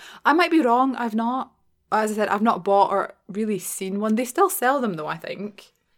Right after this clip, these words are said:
They're still around. They're, I don't know how popular they are, but they used to be ten pence.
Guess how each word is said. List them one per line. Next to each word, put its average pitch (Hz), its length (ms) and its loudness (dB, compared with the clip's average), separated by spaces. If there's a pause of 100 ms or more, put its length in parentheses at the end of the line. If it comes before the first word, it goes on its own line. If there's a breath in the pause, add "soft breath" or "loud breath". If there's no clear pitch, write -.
(520)
They're 240 120 2
still 339 220 2
around. 196 440 -2
They're, 202 260 0 (140)
I 185 120 -4
don't 226 280 -4
know 262 40 -6
how 208 140 -6
popular 185 460 -6
they 156 100 -8
are, 156 120 -4
but 180 140 -4
they 214 60 -4
used 277 260 -2
to 359 60 -6
be 285 100 -4
ten 202 280 -6
pence. 170 640 -6